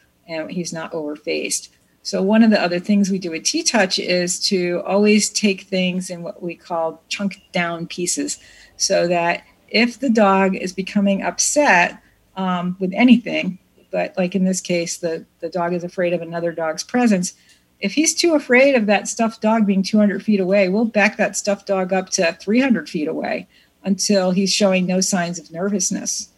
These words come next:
because we don't want to overface them. We want to gain their trust by showing them that we understand that they are afraid.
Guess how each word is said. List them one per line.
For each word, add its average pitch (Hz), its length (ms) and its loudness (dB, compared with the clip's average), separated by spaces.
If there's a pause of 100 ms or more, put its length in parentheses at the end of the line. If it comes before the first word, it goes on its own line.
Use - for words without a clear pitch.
(320)
because 196 360 0
we 214 100 6
don't 220 320 4
want 208 160 2
to - 60 -2
overface 175 540 -4
them. 160 140 -8
We 160 80 -12
want 190 160 0
to 185 40 0
gain 190 300 2
their 185 140 4
trust - 600 -4 (240)
by 190 120 0
showing 196 400 6
them 175 160 4
that 180 120 -4
we 196 140 0
understand 185 720 0
that 151 140 -8
they 165 100 -4
are 151 160 -2
afraid. - 480 -12